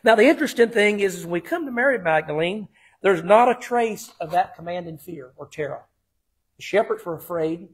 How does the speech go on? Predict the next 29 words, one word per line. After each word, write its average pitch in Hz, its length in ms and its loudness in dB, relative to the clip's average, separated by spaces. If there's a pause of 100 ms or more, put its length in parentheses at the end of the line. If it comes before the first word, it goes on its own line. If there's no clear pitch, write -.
(320)
Zacharias 185 580 4
was 156 140 -8
afraid, 175 400 2
but 190 140 -12
Mary 240 520 -2 (580)
was 170 200 -4
not 196 180 4
afraid 214 380 -8
that 175 180 -12
day. 156 260 -4 (1600)
And 160 200 0
yet, 208 400 -2 (220)
fear 262 360 4
was 226 140 6
in 233 60 0
the 214 80 -2
shepherd's - 440 -2
heart. 131 300 -10
And 156 80 -12
we 170 100 -4
would 175 300 -12
think 277 300 4
that 214 160 2
it 220 100 -4
would 202 160 -6
be 208 120 -6
intensified 202 720 -4
with 165 120 -10
her 220 320 -2